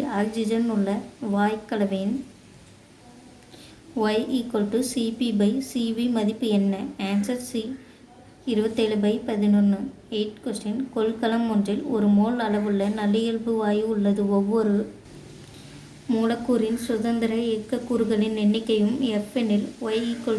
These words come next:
to C P by C V யின் மதிப்பு என்ன? ஆன்சர் D, F plus two by F.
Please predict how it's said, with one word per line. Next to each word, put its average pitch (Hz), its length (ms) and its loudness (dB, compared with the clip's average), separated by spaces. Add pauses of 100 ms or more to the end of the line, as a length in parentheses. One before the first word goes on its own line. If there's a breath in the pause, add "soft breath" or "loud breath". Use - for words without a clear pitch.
to 254 140 0
C 226 200 -2
P 240 100 -2 (100)
by 220 80 2 (120)
C 247 100 -2 (140)
V 220 100 0 (100)
யின் 220 200 -2
மதிப்பு 208 340 0 (120)
என்ன? 202 160 6 (240)
ஆன்சர் 208 360 -2 (100)
D, 214 100 2 (720 loud breath)
F 202 40 -4 (140)
plus 233 240 -2 (120)
two 233 120 0 (300)
by 214 120 0 (280)
F. - 20 -12